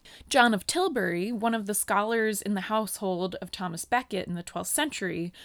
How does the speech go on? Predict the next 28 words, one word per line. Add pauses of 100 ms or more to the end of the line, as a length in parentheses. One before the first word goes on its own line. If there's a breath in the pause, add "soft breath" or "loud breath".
(180 loud breath)
describes
how
a
clerk
taking
dictation
would
actually
need
to
sharpen
his
pen (220 loud breath)
so
often
that
he
had
to
have
sixty
or
even
a
hundred
quills
ready
when